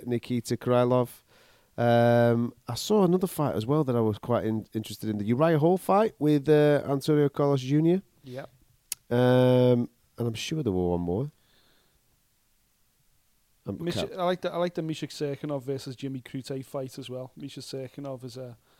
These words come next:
Speaker 2: is a badass, um, but that Jimmy Crute is like the Aus-, un-, undefeated Australian that just, like, smashes everybody to bits. Um, so I'm really excited to see that fight. I think that's an absolute belter.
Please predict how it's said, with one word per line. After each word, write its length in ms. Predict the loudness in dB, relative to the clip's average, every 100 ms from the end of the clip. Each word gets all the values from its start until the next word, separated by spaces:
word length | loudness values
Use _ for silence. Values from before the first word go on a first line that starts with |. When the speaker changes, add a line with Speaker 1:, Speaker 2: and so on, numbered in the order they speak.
| _ _
Speaker 2:
is 140 | -14 -12
a 60 |
badass, 720 | -10 -8 -8 -8 -12 -18 -20 -20 _ _ _ _
um, 460 | -12 -10 -10 -12 -16 _
but 200 | -16 -14
that 160 | -14
Jimmy 260 | -12 -12 -12
Crute 520 | -14 -14 -12 -12 -10
is 120 | -12
like 180 | -12 -16
the 100 | -14
Aus-, 200 | -16 -16 -20 -14
un-, 220 | -14 -14 -12
undefeated 520 | -12 -12 -12 -12 -10
Australian 600 | -12 -12 -10 -10 -10 -12 _ _ _ _
that 120 | -20 -16
just, 180 | -14
like, 160 | -12 -14
smashes 380 | -14 -14 -14 -14
everybody 400 | -12 -12 -12 -14
to 120 | -14
bits. 420 | -14 -14 -14 -12 -12 -12 -18 -20 -18 -12
Um, 420 | -10 -8 -10 -12 -12
so 120 | -8
I'm 100 | -6
really 180 | -4 -6
excited 420 | -8 -10 -12 -14
to 120 | -16
see 160 | -14 -14
that 160 | -14
fight. 280 | -16 -16 -14
I 40 | -16
think 140 | -16
that's 200 | -18 -16
an 60 | -16
absolute 340 | -16 -18 -16
belter. 380 | -16 -16 -16 -20